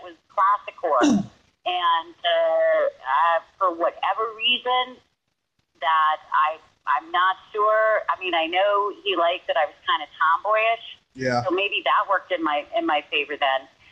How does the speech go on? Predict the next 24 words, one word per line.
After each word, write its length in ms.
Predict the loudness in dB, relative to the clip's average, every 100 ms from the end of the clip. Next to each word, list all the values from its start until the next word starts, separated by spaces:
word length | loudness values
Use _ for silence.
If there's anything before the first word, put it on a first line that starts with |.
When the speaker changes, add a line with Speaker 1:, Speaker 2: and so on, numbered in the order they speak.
| -10 -4
Speaker 1:
But 140 | -2
for 100 | -2
whatever 400 | 0 2 2 0
reason, 320 | -2 -4 -2
I 100 | -4 -4 -4
fit 140 | -4
his 160 | -4 -8 -2
concept 640 | 0 0 0 0 0 -4 -10
of 80 | -4
what 220 | -2 0 0
that 160 | 0 0
looked 220 | -2 0
like. 240 | -2 -2 -8 _ _
That's 240 | -2 -2 -2
basically 460 | -4 -4 -6 -6 -2
it. 180 | -2 0
Bob, 320 | 0 2 -2
Bob's 300 | 0 0 0 -6
the 100 | -20
reason 220 | -20 -20
I 80 | -14
got 220 | -8 -8 -8
it. 100 | -16 _ _ _ _
Speaker 2:
Nice. 520 | -18 -16 -16 -18 -20